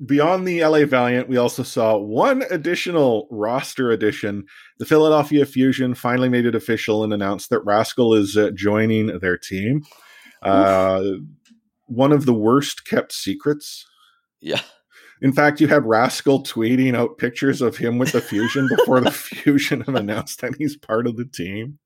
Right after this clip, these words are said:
Speaker 1: Uh, I don't
Speaker 2: Uh,
Speaker 1: know which is worse, is when the player outs themselves as being
Speaker 2: Yeah.
Speaker 1: part of the roster or when the Overwatch League simply tells everyone.
Speaker 2: Yeah, that was the coolest one with Valentine, I think.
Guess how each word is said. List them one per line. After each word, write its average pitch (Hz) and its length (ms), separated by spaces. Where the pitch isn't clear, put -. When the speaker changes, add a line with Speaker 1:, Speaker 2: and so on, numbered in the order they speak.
Speaker 1:
Uh, 117 540
I 127 100
don't 151 220
Speaker 2:
Uh, 135 40
Speaker 1:
know 127 140
which 127 220
is 110 160
worse, 104 360
is 95 100
when 101 140
the 95 80
player 208 440
outs 104 240
themselves 110 720
as 104 160
being 101 440
Speaker 2:
Yeah. 98 80
Speaker 1:
part 95 220
of 113 140
the 120 80
roster 127 540
or 113 140
when 101 100
the 101 80
Overwatch 98 600
League 92 240
simply 98 360
tells 104 340
everyone. 87 520
Speaker 2:
Yeah, 95 160
that 127 180
was 139 160
the 117 80
coolest 113 340
one 101 180
with 104 140
Valentine, 110 580
I 117 100
think. 117 340